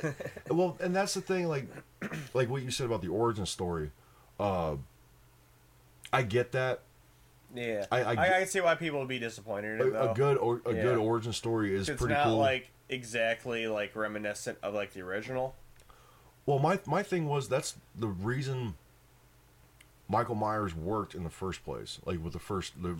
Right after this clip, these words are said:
Speaker 1: original
Speaker 2: It was,
Speaker 1: Halloween.
Speaker 2: it was just, like, kinda like this
Speaker 1: It
Speaker 2: masked
Speaker 1: was
Speaker 2: evil, and you didn't know where the hell he came from, and,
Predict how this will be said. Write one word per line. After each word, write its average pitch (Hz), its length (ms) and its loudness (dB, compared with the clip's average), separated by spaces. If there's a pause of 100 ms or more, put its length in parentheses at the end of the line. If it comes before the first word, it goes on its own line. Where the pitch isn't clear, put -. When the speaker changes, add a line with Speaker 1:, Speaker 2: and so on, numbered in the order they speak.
Speaker 1:
original 110 460 0
Speaker 2:
It 92 60 -2
was, 104 80 0
Speaker 1:
Halloween. 127 320 2
Speaker 2:
it 123 40 0
was 123 120 -4
just, 123 240 -6
like, 113 180 -2
kinda 110 240 -2
like 107 160 0
this 107 220 -6
Speaker 1:
It - 60 -18
Speaker 2:
masked 110 300 2
Speaker 1:
was 101 240 0
Speaker 2:
evil, 117 420 -2
and 107 120 -4
you 107 60 -4
didn't 107 200 -4
know 107 160 0
where 107 140 -2
the 104 100 -10
hell 110 200 -2
he 104 80 -4
came 98 280 -6
from, 98 300 -4
and, 90 160 -4